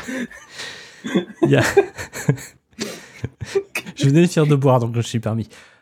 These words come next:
Euh, il y a, il y a aussi beaucoup fait de com sur, euh, la lutte contre le harcèlement. C'est quelque chose que j'ai entendu toute la semaine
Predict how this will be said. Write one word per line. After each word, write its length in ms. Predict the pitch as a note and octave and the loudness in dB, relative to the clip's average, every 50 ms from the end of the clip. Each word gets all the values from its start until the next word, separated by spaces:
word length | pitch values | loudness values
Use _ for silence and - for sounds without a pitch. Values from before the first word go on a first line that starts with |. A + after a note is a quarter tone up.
| _ - | _ -6
Euh, 580 | - C#3 C#3 C#3 C#3 C#3 C#3+ C#3 C3+ C3+ C3+ C#3 - _ _ _ _ _ _ _ _ | -2 0 2 2 4 4 4 4 2 2 0 -2 -6 _ _ _ _ _ _ _ _
il 80 | - C#3 | 0 2
y 60 | C#3 | 4
a, 140 | C#3+ C#3 C#3 | 6 6 4
il 140 | C3+ B2 C#3 | 2 2 2
y 100 | C3+ C#3 | 4 4
a 40 | |
aussi 220 | C3 B2+ - - B2 | 4 2 0 -2 2
beaucoup 380 | B2+ F#3+ F3+ - G3+ F#3 F#3 | 2 2 2 4 2 2 2
fait 300 | E3+ - - - E3 D#3 | 0 -4 -2 0 0 0
de 160 | C#3 B2 A#2+ B2 | 2 2 2 0
com 300 | A#2+ - D3+ C#3+ C#3+ C#3 | 2 4 2 4 4 2
sur, 320 | - - - B2+ A2+ A2+ | 0 -2 -2 0 0 2
euh, 200 | A2 G#2+ G#2 G#2 | 2 2 4 4
la 120 | G#2 G2+ | 4 4
lutte 180 | G#2 A#2 C3+ C3+ | 4 4 4 2
contre 240 | - - B2+ A2+ - | 0 -4 -2 -2 -2
le 20 | |
harcèlement. 360 | G#2+ - - - A#2 A#2 C3 | -4 -2 -2 0 0 0 0
C'est 140 | C3+ - - | 0 -2 -2
quelque 140 | - - B2 | 0 0 2
chose 140 | - F3+ E3+ | 4 4 4
que 40 | C#3 | 4
j'ai 40 | |
entendu 280 | C3+ B2 B2 A#2 A2 G2+ | 2 2 2 0 0 -2
toute 280 | - _ - F3+ F3 - | -4 _ -2 -2 0 2
la 100 | E3 C#3 | 0 0
semaine 340 | - - C3 A2+ G#2+ G#2 | 0 0 0 0 0 -2